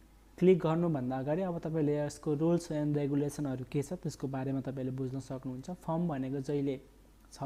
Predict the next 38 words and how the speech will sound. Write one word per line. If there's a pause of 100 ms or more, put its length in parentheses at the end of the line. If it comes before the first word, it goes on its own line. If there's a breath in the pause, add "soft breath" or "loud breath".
बजी,
बिहान
छ (140)
बजीदेखि (360 loud breath)
बेलुका
दस
बजीसम्म
खुल्ने
भनेको
छ। (480 loud breath)
त्यस
पछाडि (400)
only
registration
in
the
quota
available, (180)
जस्तो
कि
कोटा
limitation
हुन्छ। (540)
कोटा (460 loud breath)
limitation
हुनुभन्दा
अगाडि
यो
form
फिलअप
गरिसक्नुपर्ने
हुन्छ। (100)
कोटा
limitation
भयो
भने
चाहिँ
हामीले